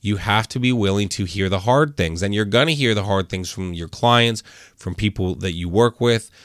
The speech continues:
from people that you do business with. And if you wanna be a great realtor, you will hear them out, right? Hear them out, which I think is so huge. Don't cut them off, right? Listen to them, own it,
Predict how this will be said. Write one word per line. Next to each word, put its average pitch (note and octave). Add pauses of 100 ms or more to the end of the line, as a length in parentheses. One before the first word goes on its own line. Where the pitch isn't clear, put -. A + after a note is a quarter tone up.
from -
people A2
that G#2+
you G#2+
do G2
business G#2+
with. A#2 (360)
And A2+
if G#2+
you A2+
wanna B2
be F#3+
a F3+
great E3
realtor, F#2+ (400)
you C3
will G2+
hear C3
them F3+
out, A2+
right? A#2+
Hear C#3+
them D#3+
out, C#3+
which A#2
I G#2
think G2
is F#2
so A2
huge. F#2+
Don't G#2+
cut A#2
them B2+
off, F#2 (440)
right? G2+
Listen A#2
to B2+
them, B2 (420)
own A2+
it, A2+